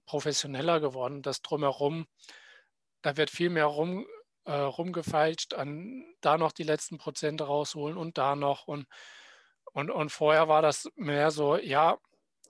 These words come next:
ich tr-, gebe mein Bestes und trainiere, aber es kommt jetzt noch viel mehr Kleinigkeiten dazu, die nat-,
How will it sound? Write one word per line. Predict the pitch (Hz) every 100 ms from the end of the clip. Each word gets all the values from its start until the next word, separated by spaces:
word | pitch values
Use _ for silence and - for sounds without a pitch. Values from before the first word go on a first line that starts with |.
| -
ich | -
tr-, | - 180 196 _ _ _
gebe | - 165 180
mein | 165
Bestes | 160 170 - 170
und | 160
trainiere, | - 143 147 170 185 185 - - - _
aber | 135 143
es | -
kommt | 165 160
jetzt | 135 - - -
noch | - 151
viel | - 165
mehr | 156
Kleinigkeiten | - 151 165 147 - 131 139
dazu, | 127 120 - 139 123 151 _ _
die | 156
nat-, | 143 135